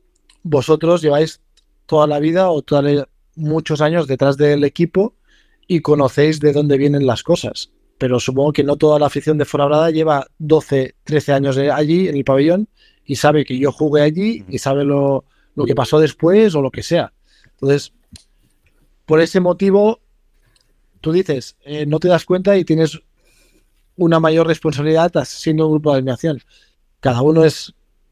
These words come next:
eh, tiene que ser responsable de sus actos y, y saber comportarse en cualquier sitio. Al final, eh, lo que te decía antes, eh, animar a los tuyos, fenomenal.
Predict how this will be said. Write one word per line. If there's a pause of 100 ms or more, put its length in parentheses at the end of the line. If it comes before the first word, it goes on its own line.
(580)
eh, (320)
tiene
que
ser
responsable
de
sus
actos (440)
y,
y
saber
comportarse
en
cualquier
sitio.
Al
final, (680)
eh,
lo
que
te
decía
antes,
eh, (840)
animar
a
los
tuyos, (1160)
fenomenal.